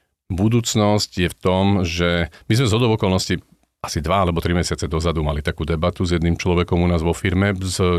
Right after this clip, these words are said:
človekom, ktorý nie je z našej firmy, bol z externého prostredia. A tam počas tej debaty sme presne prišli k tomu, že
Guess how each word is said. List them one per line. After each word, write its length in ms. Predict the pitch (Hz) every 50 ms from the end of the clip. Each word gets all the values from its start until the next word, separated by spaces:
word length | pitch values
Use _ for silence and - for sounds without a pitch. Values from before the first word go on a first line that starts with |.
| 82 -
človekom, 400 | _ - 101 95 90 - 98 87
ktorý 160 | - 101 95 87
nie 200 | 82 85 85 78
je 60 | 71
z 40 | 73
našej 240 | 73 71 - 85 78
firmy, 400 | - - 85 82 90 98 107 104
bol 240 | 87 80 78 76 73
z 160 | 76 78 82
externého 400 | - - - 98 82 85 85 76
prostredia. 640 | 78 82 78 - - 110 110 113 117 120 127 127 - - - _ _ _ _ _ _ _ _ _ _ _ _ _ _ _ _ _ _ _ _ _ _ _ _
A 60 | - -
tam 200 | - 131 156 175
počas 240 | 180 - - 107
tej 160 | - - 110 90
debaty 560 | 92 101 104 107 95 - - 87 85 82 80
sme 560 | 82 82 80 80 87 85 82 82 82 78 - - _ _
presne 360 | _ 92 95 107 - - 101
prišli 360 | 71 - 85 87 - - 90 -
k 40 |
tomu, 360 | _ 87 87 90 95 95 95 87
že 480 | 85 87 85 82 85 82 82 80 -